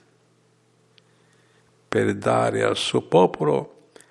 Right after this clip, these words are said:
il segno più potente che attesta dinanzi ad ogni cuore, anche a quello più indurito, che lui è da Dio. Questo segno è la risurrezione di Lazzaro,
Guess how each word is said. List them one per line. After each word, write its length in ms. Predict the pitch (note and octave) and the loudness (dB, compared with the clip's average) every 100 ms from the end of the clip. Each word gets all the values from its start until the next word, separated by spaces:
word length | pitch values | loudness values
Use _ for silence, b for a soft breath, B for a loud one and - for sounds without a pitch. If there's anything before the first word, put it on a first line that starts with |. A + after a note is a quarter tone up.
| b b - | b b -2
il 160 | C3 | 0
segno 680 | - - - D#3+ D3 C#3+ C#3 | 0 0 4 4 4 0 0
più 280 | - D#3 - | 2 2 2
potente 720 | - C3 E3 F3+ F3 - D3 | -8 -2 0 0 -4 -6 -10
che 160 | - D#3 | -4 -4
attesta 880 | C#3+ - E3 D3+ - - B2+ - - b b | -4 -4 0 0 -2 -4 -6 -6 -14 b b
dinanzi 500 | - A#2+ D3 D3 - | -6 0 2 2 2
ad 80 | C3 | 2
ogni 220 | C#3+ C#3+ | 2 2
cuore, 720 | C3 F3 F3+ F3 F3+ E3+ - - | 0 4 6 6 4 -2 -8 -20
anche 440 | - - D#3 D3 C#3+ | -4 2 2 2 0
a 40 | |
quello 380 | - D3+ C#3+ C3+ | 2 2 4 2
più 160 | - C#3+ | -2 -4
indurito, 580 | C#3+ D3+ F#3+ F#3 E3+ | -4 -2 -4 -4 -6
che 180 | D#3+ B2+ | -6 -8
lui 220 | C3 C#3 | -6 -6
è 80 | C3+ | -6
da 140 | A#2+ C3 | -8 -10
Dio. 440 | B2 A2+ A#2+ C3+ - _ _ _ _ _ _ _ _ b b b b b b b b | -10 -10 -10 -12 -20 _ _ _ _ _ _ _ _ b b b b b b b b
Questo 380 | - G2+ - | 4 4 4
segno 640 | D#3 - C#3 E3 E3 D3+ B2+ | 2 2 2 2 0 0 -2
è 140 | A#2+ | -6
la 120 | B2+ | -4
risurrezione 520 | A#2 F#2+ C3+ - C3 | -4 -2 -4 -2 -2
di 80 | C3 | -2
Lazzaro, 760 | C#3+ D#3+ D#3 D#3 D#3 D3+ D#3+ | 0 0 0 -2 0 -2 -4